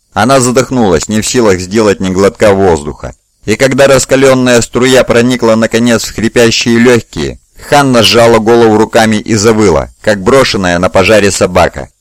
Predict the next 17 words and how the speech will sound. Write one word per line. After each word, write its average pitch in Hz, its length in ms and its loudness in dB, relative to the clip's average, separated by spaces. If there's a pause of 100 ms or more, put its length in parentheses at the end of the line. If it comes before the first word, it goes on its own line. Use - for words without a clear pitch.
(160)
Ей 131 240 0
хотелось 127 480 0
жить, 101 500 -2
хотелось 123 540 0
видеть 120 320 0
солнце, 82 600 -2
хотелось 120 480 0
иметь 117 380 -2
руки 113 300 -2
и 107 40 0
ноги, 82 440 -2 (280)
хотелось 123 520 0
быть 120 180 -2
здоровой, 101 540 2
жизнерадостной 104 920 0
и - 140 -6
любимой. 95 600 -4